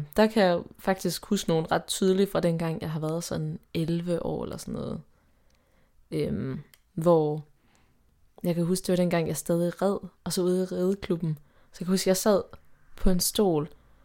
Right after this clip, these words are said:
og så rejste mig op og kunne se, ej, der var kommet en blodplet på den der fucking stol.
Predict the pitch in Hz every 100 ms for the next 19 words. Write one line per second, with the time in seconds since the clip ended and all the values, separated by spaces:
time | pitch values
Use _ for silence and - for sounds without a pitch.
0 | _ _ - 196 208 196 190 208 190 196
1 | 190 - - 170 - - 147 170 - -
2 | - - 143 143 - 151 147 151 156 -
3 | 151 147 - - _ _ _ - - 156
4 | 151 160 - 156 - 151 - 165 147 147